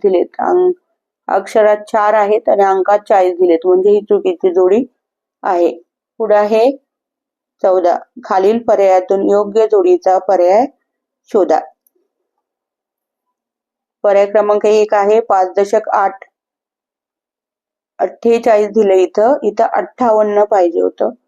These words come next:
म्हणजे ही जोडी चुकीची आहे. दोन आहे,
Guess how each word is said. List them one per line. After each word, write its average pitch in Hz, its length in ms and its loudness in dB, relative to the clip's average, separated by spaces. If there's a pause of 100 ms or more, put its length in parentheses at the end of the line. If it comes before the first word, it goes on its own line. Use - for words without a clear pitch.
(400)
म्हणजे 196 240 -2
ही 202 140 2
जोडी 190 360 2 (1800)
चुकीची 226 420 -4
आहे. 190 320 0 (500)
दोन 208 260 0
आहे, 208 380 2